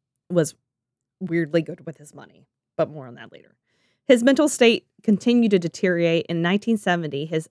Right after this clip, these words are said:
living girlfriend would walk out on him. She was ten years older than him, African American, and mentally disabled,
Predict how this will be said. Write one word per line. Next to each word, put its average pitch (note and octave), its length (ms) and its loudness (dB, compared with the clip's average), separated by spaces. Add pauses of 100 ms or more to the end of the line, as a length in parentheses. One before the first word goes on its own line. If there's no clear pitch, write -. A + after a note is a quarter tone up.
(120)
living F3+ 340 2
girlfriend F3+ 400 0
would F#3+ 140 -4
walk - 220 0
out B3 200 -2
on - 140 -12
him. B2 320 -14 (500)
She - 180 -4
was G3+ 280 4 (100)
ten A3 260 4
years A#3+ 220 0
older E3+ 260 4
than E3+ 160 0
him, D#3+ 360 -6 (240)
African - 340 -2
American, E3+ 560 0
and F#3+ 100 0
mentally G3+ 300 2
disabled, E3+ 520 -2